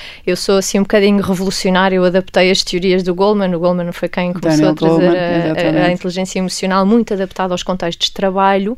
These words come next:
Speaker 1: e há pouca investigação e há pouca prática em como é que isto se aplica em crianças. E, portanto, na verdade, eu desenvolvi a minha própria teoria, escrevi sobre isto, sobre, eh, eh, quais seriam as componentes a trabalhar. Eu trabalho com eles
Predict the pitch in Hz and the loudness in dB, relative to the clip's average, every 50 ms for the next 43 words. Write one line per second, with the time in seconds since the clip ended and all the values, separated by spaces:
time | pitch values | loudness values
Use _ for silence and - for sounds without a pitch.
0 | - - - - - - - - - 196 226 233 - - - 240 233 - - 240 | -10 -14 -18 -18 -18 -18 -14 -6 -2 -2 -2 -2 -2 -2 -2 -2 0 2 2 0
1 | 233 - - - - 220 208 220 214 - - 208 202 202 196 196 190 202 - - | 2 0 -2 -4 -2 0 0 0 0 0 -2 0 0 0 0 0 -2 -2 -2 -2
2 | 220 208 - 208 196 - - 220 208 196 196 - - 214 190 - - 233 247 - | -4 -2 -2 -6 -6 -2 0 0 0 0 -2 -4 -8 -10 -6 -2 0 0 0 -2
3 | - - - - - 220 214 - 240 226 226 226 - 240 - - - 220 214 - | -8 -20 -8 -2 0 0 2 2 2 2 0 0 -2 -6 -8 -6 -8 -6 -4 -4
4 | 233 214 - 240 240 - - 226 240 240 226 214 208 - - 214 202 208 - - | -4 -2 0 0 0 0 0 0 2 4 4 4 2 0 -2 -2 -4 -4 -4 -8
5 | - - - - - - 170 170 - - - - 196 190 190 185 - - 196 190 | -12 -20 -20 -18 -12 -8 -8 -8 -8 -8 -4 -2 -2 -2 -2 -4 -4 -2 -2 -2
6 | 185 190 190 190 196 196 190 196 196 190 202 196 190 196 190 196 190 214 214 208 | -2 -2 0 2 2 2 2 2 0 0 0 -2 -2 -2 -2 -2 -2 0 0 2
7 | 202 202 190 - - 190 185 202 202 202 - - 214 254 311 339 302 254 - - | 2 2 2 2 0 -2 0 0 -2 -4 -2 -2 -2 0 2 2 2 0 -2 -2
8 | 180 170 180 185 - - 202 190 190 233 269 277 - - - - - 226 226 202 | -4 -4 -6 -6 -4 -4 -4 -2 -2 -2 -4 -4 -4 -8 -6 -2 0 0 2 2
9 | 214 214 214 196 - 180 190 180 175 - - 185 170 - - 175 180 - - - | 2 2 2 2 2 2 2 2 0 0 -2 -4 -4 -2 -2 -2 -2 -2 -6 -4
10 | 202 214 214 208 196 196 - - - 196 190 - 208 202 202 - - 190 - - | -4 -2 0 0 0 0 -2 -2 -2 -4 -4 -2 -2 -4 -4 -4 -6 -8 -6 -6
11 | 185 175 175 160 156 156 156 170 170 - - 196 208 214 208 - - 214 208 190 | -6 -6 -4 -6 -4 -4 -4 -6 -6 -4 -2 0 0 0 -2 -2 -2 0 2 2
12 | 185 190 - - | 2 0 -2 -6